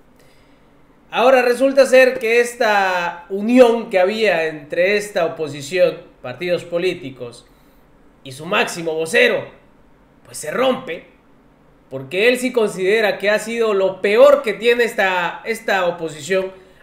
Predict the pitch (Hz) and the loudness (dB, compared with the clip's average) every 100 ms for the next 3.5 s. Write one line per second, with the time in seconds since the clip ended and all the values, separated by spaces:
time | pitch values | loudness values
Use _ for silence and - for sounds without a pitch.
0 | - 170 175 170 190 226 220 175 170 160 | -8 -2 -2 -2 0 0 0 -2 -2 -2
1 | 208 180 170 160 - 151 143 160 - 214 | 0 0 -4 -8 -16 -16 -16 -16 -8 -6
2 | 196 160 202 185 - 151 143 - 175 185 | -6 -4 -4 -4 -4 -8 -8 -14 -6 -2
3 | 196 196 185 - - | 0 0 -2 -8 -16